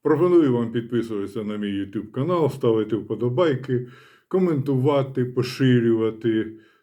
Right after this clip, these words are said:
тиснути на значок спонсорувати. Ну що ж, Трамп пробив ізоляцію, міжнародну ізоляцію Путіна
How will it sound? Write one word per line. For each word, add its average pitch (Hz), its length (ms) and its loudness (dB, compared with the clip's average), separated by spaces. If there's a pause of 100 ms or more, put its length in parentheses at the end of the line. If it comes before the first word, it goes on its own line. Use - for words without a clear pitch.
тиснути 127 520 0
на 117 180 2
значок 113 480 -4
спонсорувати. 107 1000 -6 (3750)
Ну 214 140 6
що 185 240 6
ж, - 320 -10 (580)
Трамп 208 560 0 (1040)
пробив 185 540 6
ізоляцію, 120 1200 0 (1080)
міжнародну 139 720 4
ізоляцію 110 880 0
Путіна 220 760 -2